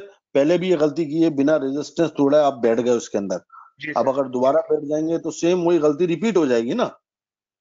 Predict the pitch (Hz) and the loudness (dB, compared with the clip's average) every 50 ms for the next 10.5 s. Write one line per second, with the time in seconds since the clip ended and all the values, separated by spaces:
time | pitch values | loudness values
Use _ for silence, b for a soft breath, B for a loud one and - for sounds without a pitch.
0 | _ _ _ _ 131 135 131 123 - 123 120 117 _ _ _ _ _ _ _ _ | _ _ _ _ -18 -18 -16 -16 -16 -18 -20 -20 _ _ _ _ _ _ _ _
1 | _ _ _ _ _ _ _ _ _ _ _ _ _ _ _ _ _ _ _ _ | _ _ _ _ _ _ _ _ _ _ _ _ _ _ _ _ _ _ _ _
2 | _ _ _ _ _ _ _ _ _ _ _ _ _ _ _ _ _ _ _ _ | _ _ _ _ _ _ _ _ _ _ _ _ _ _ _ _ _ _ _ _
3 | _ _ _ _ _ _ _ _ _ _ _ _ _ _ _ _ _ _ _ _ | _ _ _ _ _ _ _ _ _ _ _ _ _ _ _ _ _ _ _ _
4 | _ _ _ _ _ _ _ _ _ - - 127 139 147 165 190 165 135 131 127 | _ _ _ _ _ _ _ _ _ -10 -2 0 0 0 0 0 0 0 2 2
5 | 139 170 208 202 196 208 226 226 220 - 131 120 151 156 - 240 254 247 226 - | 2 0 0 -2 -4 -4 -6 -6 -8 -8 -2 0 0 0 0 0 -2 -2 0 0
6 | 185 202 - - 180 175 196 190 - 208 214 190 - - 147 156 214 247 - b | -2 -2 -2 -2 -4 -4 -4 -6 -6 -6 -6 -4 -2 0 0 0 0 -2 -4 b
7 | b b b b b _ _ _ _ _ - 131 127 139 - 190 208 190 165 185 | b b b b b _ _ _ _ _ -6 -4 -4 -2 0 0 0 0 0 -2
8 | 202 190 180 151 160 156 156 214 196 175 170 180 180 170 156 160 185 202 175 - | -2 -4 -2 0 0 0 0 0 -2 0 0 -2 0 0 -2 -2 -2 -4 -4 -6
9 | - - - - 214 202 - 202 196 - - 294 226 214 202 - - 202 180 147 | -6 -6 -2 -2 -2 0 0 0 -2 2 2 2 2 2 0 0 0 0 0 0
10 | 135 135 127 120 117 110 98 104 95 | 0 0 -2 -2 -4 -6 -6 -8 -10